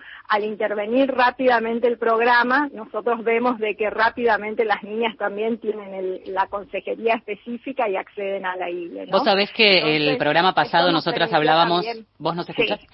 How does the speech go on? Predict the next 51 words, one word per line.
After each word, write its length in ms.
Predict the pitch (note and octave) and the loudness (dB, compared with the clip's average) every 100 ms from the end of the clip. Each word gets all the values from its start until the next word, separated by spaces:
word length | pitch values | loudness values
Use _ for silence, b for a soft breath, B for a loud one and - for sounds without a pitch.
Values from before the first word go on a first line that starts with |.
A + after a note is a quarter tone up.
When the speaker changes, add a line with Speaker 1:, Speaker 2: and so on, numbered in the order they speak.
| B B | B B
Speaker 2:
El 260 | E3 D#3+ D3+ | -2 0 0
programa 300 | D#3+ F3+ G#3 | 2 2 2
pasado 300 | F#3 G#3 G3+ | 0 0 2
hablábamos 380 | G3+ F3 F3+ D#3+ | 2 4 2 0
justamente 580 | F3+ F3+ F3 F3+ F#3+ D#3 | -4 -2 -2 -2 -4 -2
de 280 | D3+ E3+ - | 0 0 0
todo 300 | G#3+ A3 F3+ | 2 2 4
un 140 | D3+ C#3+ | 0 0
mapa 460 | C#3+ B2 C3+ C3 | -2 -2 -4 -4
de 180 | B2+ C#3 | -4 -6
interrupción 520 | C#3 C#3+ B2+ C3 D3 | -6 -6 -8 -8 -6
voluntaria 480 | C#3+ C#3 D3 D#3 D3+ | -4 -4 -4 -2 -2
del, 340 | C3+ C3 B2+ C3+ | -2 -4 -8 -10
de 160 | C3 | -8
interrupción 580 | C#3+ C#3+ C3+ C3+ - E3+ | -4 -4 -4 -8 -4 -2
legal 280 | D#3 D#3+ G3 | 2 2 2
y 120 | A3+ G3 | -2 -2
voluntaria 500 | C#3 B2+ C3 B2+ B2+ | -2 -2 -4 -6 -6
del 140 | B2+ | -6
embarazo, 420 | C3 C#3 D3+ C#3+ | -4 -2 -4 -6
cómo 140 | C3 C3+ | -10 -8
se 80 | |
Speaker 1:
Sí, 0 | A#3+ | -4
Speaker 2:
estaba 140 | C3+ | -2
Speaker 1:
sí. 0 | |
Speaker 2:
aplicando 460 | C3 C3 C#3 C#3 C#3+ | -2 -4 -4 -4 -2
la 140 | D#3 | -2
ley, 220 | E3 E3 B B B B | -2 -2 B B B B
y 220 | F#3+ A3 | -2 0
nos 140 | G3+ G3 | 0 -4
encontrábamos 640 | F3+ F#3 A3+ C#4 B3 - | -4 -2 4 4 4 -2
con 400 | - G3+ A3+ A#3 | -4 -2 0 -2
muchas 460 | F#3 F#3+ A3+ C#4 A#3+ | -6 -6 -4 0 2
barreras 720 | G3 G#3 A#3+ A3+ G3 F#3+ - | 2 2 2 2 2 2 0
en 200 | C#3+ C#3+ C#3 | -6 -6 -4
algunas 340 | C#3+ F#3 F#3 | -6 -6 -4
provincias. 640 | F#3 G3 G#3 F#3 F#3 F3+ F3+ | -2 0 0 0 2 2 0
Por 140 | F3+ | -6
lo 60 | F3 | -6
que 80 | |
estás 160 | F3+ A#3 | -6 -6
contando, 320 | A3+ A3+ A#3+ | -2 -2 0
aparentemente 560 | A3 F#3 G#3 G#3 G#3 G#3 | 0 0 -2 -4 -4 -6
Misiones 400 | F#3 - G#3+ G#3+ | -6 -2 -2 0
pareciera 540 | F3+ F3 - G#3+ G#3+ | 0 -2 -2 2 4
haber 220 | G3 G3+ | 4 2
logrado 500 | G#3+ F3+ F#3 F#3+ G3 | 2 2 4 4 4
una 220 | F3+ E3+ E3+ | 0 2 0
red 280 | E3+ F#3+ | 2 0
de 180 | F3+ F3+ | 0 -6
contención 800 | - D#3+ D3+ D#3 D#3 - F#3 G3+ | -4 -6 -4 -6 -6 2 2 2